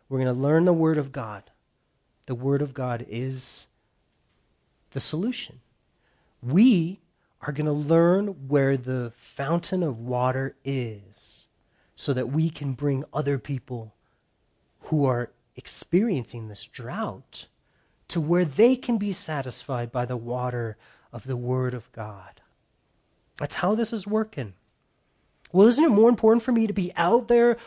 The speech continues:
witnessing to everybody? No, it is not.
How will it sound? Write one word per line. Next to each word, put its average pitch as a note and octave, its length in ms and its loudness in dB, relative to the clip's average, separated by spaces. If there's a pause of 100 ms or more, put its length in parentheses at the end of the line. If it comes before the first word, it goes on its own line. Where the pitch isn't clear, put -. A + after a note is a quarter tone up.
witnessing A3 560 4
to G3 120 -2
everybody? B3 600 -2 (920)
No, C#3 360 0 (1300)
it C#3+ 100 0
is D#3 140 -2
not. F3+ 540 -6